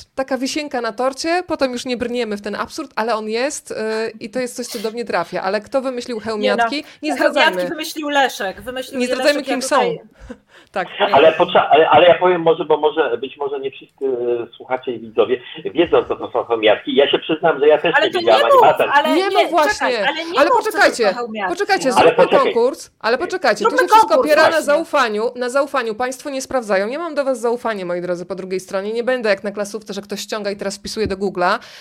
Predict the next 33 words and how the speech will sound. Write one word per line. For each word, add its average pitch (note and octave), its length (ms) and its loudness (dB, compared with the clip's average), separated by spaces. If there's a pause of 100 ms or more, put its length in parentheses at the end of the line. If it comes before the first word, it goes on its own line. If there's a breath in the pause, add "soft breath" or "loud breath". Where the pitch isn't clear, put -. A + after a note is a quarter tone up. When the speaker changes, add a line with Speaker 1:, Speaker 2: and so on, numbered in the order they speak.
(120)
Speaker 1:
ale A#3+ 180 -2
na B3+ 120 -4
hasło D#4 320 -10
hełmiatki C4 720 -6 (120)
pierwsze D4 360 -8
skojarzenia. G3+ 600 -4
Jeżeli B3 320 -6
ktoś B3+ 260 -8
wie, A3 320 0 (300 soft breath)
to B3 100 -12
się B3 100 -8
za A#3+ 100 -6
chwilę B3 260 -2
podzieli A3 340 -2
wiedzą, G#3 480 0
taką F3+ 640 -4
od F#3+ 160 -4
razu, F3+ 420 0 (280 loud breath)
ale A#3 240 -2
jeżeli B3 440 -4
nie, A3+ 320 -2
to A#3 100 -14
jestem A3 260 -10
bardzo A#3+ 260 -2
ciekawa, A3 340 -6
co C4 160 -8
państwo C4 320 -10
mają G#3 240 -6
w G3 80 -12
głowie G3+ 260 -2
na F#3+ 100 -8
hasło G#3 460 -6 (120)
hełmiatki. F#3 720 -8